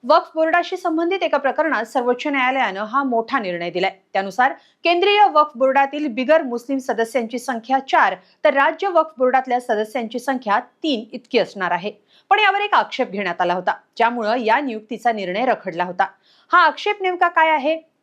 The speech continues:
जमीन वक्फ बोर्डाची आहे की नाही, हे जिल्हाधिकाऱ्यांना ठरवता येणार आहे का? त्याबाबत सर्वोच्च न्यायालयानं सुनावणीत काय म्हटलंय? एकंदरीत सर्वोच्च न्यायालयात सुनावणी वेळी नेमकं काय घडलं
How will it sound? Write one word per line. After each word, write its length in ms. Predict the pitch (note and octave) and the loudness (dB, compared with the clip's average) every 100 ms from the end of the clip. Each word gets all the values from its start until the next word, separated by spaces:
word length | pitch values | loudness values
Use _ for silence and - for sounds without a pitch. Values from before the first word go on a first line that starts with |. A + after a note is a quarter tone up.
| - | -2
जमीन 400 | G#3+ A#3+ D4 C#4 | 0 2 0 0
वक्फ 220 | A#3 C4 - | 2 0 2
बोर्डाची 420 | C4 C4 C#4 D4 | 2 2 0 2
आहे 260 | C4+ A#3 C#4+ | 0 0 -6
की 160 | E4+ | -6
नाही, 360 | E4+ D4+ A#3+ B3+ - _ | -2 -2 -4 -8 -12 _
हे 100 | F#4 | 0
जिल्हाधिकाऱ्यांना 800 | D#4+ A3+ G#3+ D#4 F4+ F#4 F4+ F4+ | 0 0 2 2 2 0 0 -4
ठरवता 400 | F#4 C#4 A3 A#3 | -4 0 0 0
येणार 300 | D#4+ A#3+ B3 | -2 0 0
आहे 180 | D4+ C#4 | 2 0
का? 180 | D#4+ D#4+ D#4+ _ _ | 2 2 0 _ _
त्याबाबत 440 | A#3+ C#4 F4 G4+ G4+ | 0 2 2 0 -2
सर्वोच्च 320 | F#4 F#4 F#4 | -2 -2 -2
न्यायालयानं 500 | F4 E4 E4 E4 D#4+ | -2 0 0 0 -2
सुनावणीत 400 | D#4+ C#4 C#4 D4 D4 | -2 -2 0 -2 0
काय 160 | G#3+ | 0
म्हटलंय? 340 | A#3 C4+ C#4 E4 - _ _ _ | 0 -4 -2 -2 -4 _ _ _
एकंदरीत 480 | - F#4 A#4 G#4 D#4 | 0 2 2 0 -2
सर्वोच्च 440 | F4 D4 C#4+ D#4+ A4 | 0 0 0 -2 -4
न्यायालयात 480 | G#4+ F#4 F4 D4+ | -2 0 2 0
सुनावणी 460 | F#4 - B3+ C#4 F#4+ | -2 -4 -2 -2 -2
वेळी 300 | D#4 G#3 D4+ | 0 0 0
नेमकं 400 | C#4 C4 C#4 F#4+ | -2 -2 0 -2
काय 280 | G4 F#4 F#4+ | 2 2 2
घडलं 320 | D4+ C4+ | 0 0